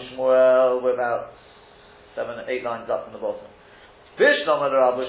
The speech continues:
Shmuel, Bishlam according to Rabbi Shmuel, Nichol Afit, fine. Because they were the ones who said that Tinot Shenishbo is Chayav V'chatos. Ela Rabbi Yechanan, Ula Rabbi Shimon ben Lakish. But according to Rabbi Yechanan and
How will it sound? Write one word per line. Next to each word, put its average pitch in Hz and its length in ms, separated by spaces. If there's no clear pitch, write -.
Shmuel, 127 680
Bishlam 135 480
according 135 240
to 127 80
Rabbi 123 400
Shmuel, 127 580
Nichol 135 300
Afit, 123 340
fine. 294 300
Because - 220
they 170 160
were 151 80
the 135 80
ones 123 300
who 104 120
said 117 220
that - 160
Tinot 131 240
Shenishbo 117 560
is 117 320
Chayav 120 260
V'chatos. 202 560
Ela 139 320
Rabbi 120 320
Yechanan, 180 560
Ula 131 80
Rabbi 123 320
Shimon 151 160
ben 123 240
Lakish. 107 400
But 156 80
according 202 400
to 165 80
Rabbi 160 160
Yechanan 151 480
and - 20